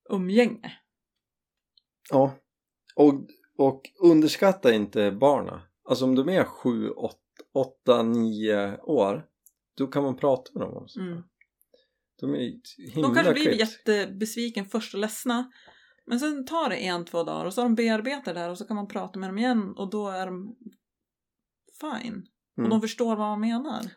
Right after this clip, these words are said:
Speaker 2: Och det viktigaste är väl ändå att man har, har mysigt och äter massa god mat.
Speaker 1: Mm.
Speaker 2: Noah önskar sig faktiskt en
Speaker 1: God
Speaker 2: god,
Speaker 1: jul.
Speaker 2: riktigt god jul för alla.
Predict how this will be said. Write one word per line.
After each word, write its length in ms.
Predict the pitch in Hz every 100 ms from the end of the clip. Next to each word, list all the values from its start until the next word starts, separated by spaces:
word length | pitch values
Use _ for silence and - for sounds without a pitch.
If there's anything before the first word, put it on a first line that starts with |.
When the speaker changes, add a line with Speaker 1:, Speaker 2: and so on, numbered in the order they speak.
| _
Speaker 2:
Och 260 | - 147 147 - _
det 100 | 127
viktigaste 520 | 120 131 - 165 -
är 40 | 117
väl 100 | 110
ändå 260 | 107 101
att 120 | 98 95
man 160 | 98
har, 340 | 95 98 98 87 - - _ _ _
har 160 | - 101
mysigt 760 | 107 104 95 123 - - -
och 160 | - 113
äter 180 | 101 104
massa 200 | 98 101
god 180 | 95 98
mat. 320 | 104 - -
Speaker 1:
Mm. 140 | 208 131
Speaker 2:
Noah 280 | 123 139 113
önskar 280 | 101 - 117
sig 200 | - 113
faktiskt 540 | 104 - - - - _ _
en 180 | 113 107
Speaker 1:
God 160 | -
Speaker 2:
god, 360 | 117 117 110 -
Speaker 1:
jul. 160 | 185 123
Speaker 2:
riktigt 560 | 135 147 - - 143
god 320 | - 110 104
jul 260 | 117 98 95
för 180 | - -
alla. 420 | - 98 98 98